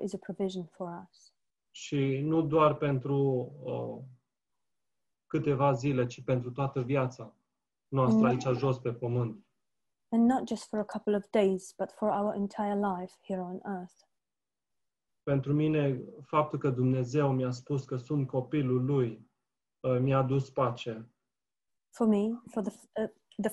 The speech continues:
Speaker 1: fact that God has told me that I am his child brought peace.
Speaker 2: Și mă bucur în acest lucru, în acest
Speaker 1: And,
Speaker 2: fapt.
Speaker 1: and I rejoice in this.
Speaker 2: Și, și vreau să vă încurajez și pe voi.
Speaker 1: And I want to encourage you as well.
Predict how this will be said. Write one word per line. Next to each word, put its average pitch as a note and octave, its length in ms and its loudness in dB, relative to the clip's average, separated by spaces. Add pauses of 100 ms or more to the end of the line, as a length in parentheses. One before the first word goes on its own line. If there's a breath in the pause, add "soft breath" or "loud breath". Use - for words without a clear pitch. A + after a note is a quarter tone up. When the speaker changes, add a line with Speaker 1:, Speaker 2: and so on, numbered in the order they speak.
Speaker 1:
fact A#3+ 320 4
that F#3+ 180 0
God G#3 220 2
has G3 200 -8
told G#3 280 -2
me F3+ 140 -2
that F#3 220 -2
I G3 160 0
am G3 100 0
his G3 180 -2
child F3+ 520 -2 (340 soft breath)
brought - 540 2
peace. F#3 360 2 (960)
Speaker 2:
Și - 200 -6
mă C#3 160 6
bucur C#3 380 2
în B2 120 6
acest A#2 400 -2
lucru, A#2+ 400 -8 (380)
în A#2+ 100 -6
acest B2 280 -2
Speaker 1:
And, G3+ 100 6
Speaker 2:
fapt. - 200 0 (840)
Speaker 1:
and G#3+ 260 6
I G#3 200 4
rejoice G3+ 480 6
in F#3 160 0
this. F#3+ 440 -10 (520)
Speaker 2:
Și, C3+ 500 0
și C3 160 -6
vreau D3+ 280 4
să C#3+ 120 -4
vă C3+ 120 0
încurajez C3+ 540 4
și C3 140 -12
pe B2+ 100 -2
voi. A#2 440 -2 (1040)
Speaker 1:
And G3+ 200 0 (100)
I G#3+ 40 4
want A3 260 6
to A3 60 0
encourage G3+ 520 2
you - 80 -2
as F#3+ 140 -4
well. F#3+ 320 -4